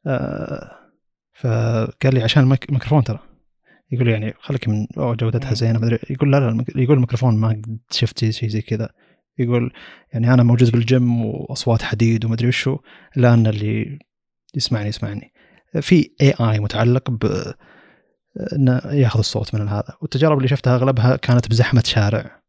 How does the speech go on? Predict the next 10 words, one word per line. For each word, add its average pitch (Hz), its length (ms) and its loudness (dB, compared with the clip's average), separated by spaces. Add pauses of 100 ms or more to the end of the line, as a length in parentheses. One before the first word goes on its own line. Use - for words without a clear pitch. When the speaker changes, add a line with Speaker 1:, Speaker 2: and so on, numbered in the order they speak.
(680)
Speaker 1:
وقاعد 104 280 -6
يستخدم 113 300 -2
سماعات 104 360 -2
كثيرة. 113 480 -2 (200)
هذه 147 160 4
سماعة 135 300 0
قاعد 113 180 -4 (280)
تطلع 107 420 -4 (440)
مع 117 260 4
ال-، 107 180 2